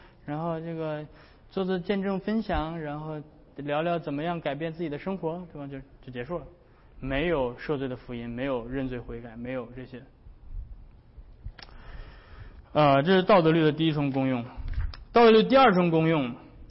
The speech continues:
呃，这重功用不是经常被人谈起，所以我也不是特别的专业，对吧？但是，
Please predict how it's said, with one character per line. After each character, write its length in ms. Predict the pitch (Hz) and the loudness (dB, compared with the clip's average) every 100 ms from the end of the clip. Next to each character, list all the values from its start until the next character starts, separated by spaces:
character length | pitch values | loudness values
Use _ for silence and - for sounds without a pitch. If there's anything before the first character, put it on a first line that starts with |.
| - - - - - - - | -18 -18 -18 -20 -20 -16 -2
呃， 500 | 147 139 135 131 131 151 | 0 2 2 2 0 -6
这 140 | - 247 | -2 4
重 160 | 202 | 4
功 140 | 190 196 | 6 4
用 120 | 180 | 2
不 140 | 147 | 2
是 100 | 190 | 0
经 220 | 196 220 208 | 2 2 4
常 180 | 160 | 2
被 80 | 170 | 2
人 160 | 160 160 | 0 0
谈 360 | - 131 147 | 2 4 2
起， 340 | 190 131 113 127 | -4 -8 -12 -6
所 140 | 147 | 0
以 40 | 160 | 2
我 160 | 139 | 2
也 80 | 160 | 0
不 80 | 131 | 0
是 80 | 147 | -6
特 160 | 165 | -4
别 140 | 131 120 | -4 -2
的 140 | 123 | -4
专 280 | 123 147 165 | -2 -4 -2
业， 160 | 156 | -4
对 80 | 120 | -6
吧？ 100 | 120 120 | -8 -6
但 160 | 139 | -6
是， 200 | 143 135 | -4 -6